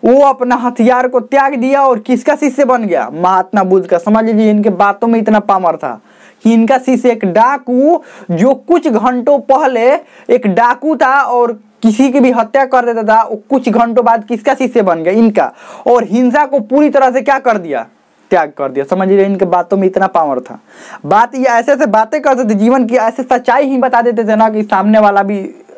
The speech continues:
इनका शिष्य बन जाता था। तो ये श्रावस्ती में अंगुलीमाल डाकू की कहानी है, श्रावस्ती में ऐसा हुआ था। और श्रावस्ती बहुत ज़्यादा जाते थे,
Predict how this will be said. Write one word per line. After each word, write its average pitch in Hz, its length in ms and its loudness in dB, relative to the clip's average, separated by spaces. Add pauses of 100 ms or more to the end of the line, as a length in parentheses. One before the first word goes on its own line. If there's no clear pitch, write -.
(120)
इनका 180 340 0
शिष्य 180 340 -2
बन 160 240 -2
जाता 127 280 -4
था। 120 100 -6 (380)
तो 208 60 0
ये 214 40 2
श्रावस्ती 226 520 0
में 247 120 2
अंगुलीमाल 233 440 0
डाकू 208 280 -2
की 220 60 -10
कहानी 220 400 -2
है, 247 200 0 (300)
श्रावस्ती 190 420 0
में 196 180 0
ऐसा 175 220 0
हुआ 185 220 -2
था। 220 240 -2 (880)
और 151 100 0
श्रावस्ती 202 480 0
बहुत 196 220 0
ज़्यादा 170 180 0
जाते 139 260 -2
थे, 117 100 -10